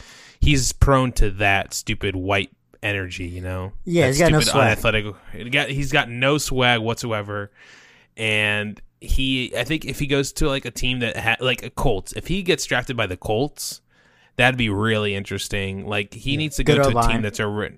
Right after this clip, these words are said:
Speaker 1: good, has a good O-line, has decent weapons, has a
Speaker 2: Good
Speaker 1: good
Speaker 2: running
Speaker 1: running
Speaker 2: game.
Speaker 1: back, and
Speaker 2: Yeah.
Speaker 1: like, he'll, he'll tear it up. I think
Speaker 2: Yeah.
Speaker 1: he'll, he, he's, like,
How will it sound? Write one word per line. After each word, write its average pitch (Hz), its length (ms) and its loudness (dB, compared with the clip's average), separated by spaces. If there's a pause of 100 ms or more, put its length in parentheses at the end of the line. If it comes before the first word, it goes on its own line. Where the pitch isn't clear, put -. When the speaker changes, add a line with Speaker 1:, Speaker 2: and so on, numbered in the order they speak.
(140)
Speaker 1:
good, 135 200 0
has 117 260 0
a 104 40 -4
good 143 240 0
O-line, 127 680 2 (360)
has 113 400 -2
decent 135 400 0
weapons, 113 520 -2
has 107 180 -4
a 98 60 -10
Speaker 2:
Good 110 80 -4
Speaker 1:
good 131 120 2
Speaker 2:
running 113 140 -2
Speaker 1:
running 117 240 2
Speaker 2:
game. 98 60 -4
Speaker 1:
back, 98 400 -2 (400)
and 110 220 -2
Speaker 2:
Yeah. 110 40 -2
Speaker 1:
like, 107 220 -4
he'll, 131 340 -2 (300)
he'll 120 120 -4
tear 113 260 -2
it 107 60 0
up. 95 200 -6 (300)
I 104 100 -10
think 117 160 -4
Speaker 2:
Yeah. 113 80 0
Speaker 1:
he'll, 113 160 -4
he, 139 340 -2
he's, 143 460 -6
like, 123 320 -6